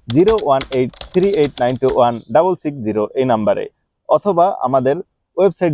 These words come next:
ভিজিট করেও আপনারা আমাদের এই লোভনীয় রসুনের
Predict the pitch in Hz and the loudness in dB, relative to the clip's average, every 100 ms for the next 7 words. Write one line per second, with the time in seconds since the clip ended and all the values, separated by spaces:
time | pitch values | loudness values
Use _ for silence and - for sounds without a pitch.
0 | 127 135 156 196 175 196 - - 123 113 | 0 -2 0 0 0 0 0 -2 0 0
1 | 135 - 123 113 110 - 131 120 - _ | 2 0 -2 0 -2 -2 0 0 -2 _
2 | - 147 175 185 170 175 208 _ - 165 | -2 0 2 -2 -2 -2 -4 _ -2 -2
3 | - 175 165 | -2 -2 0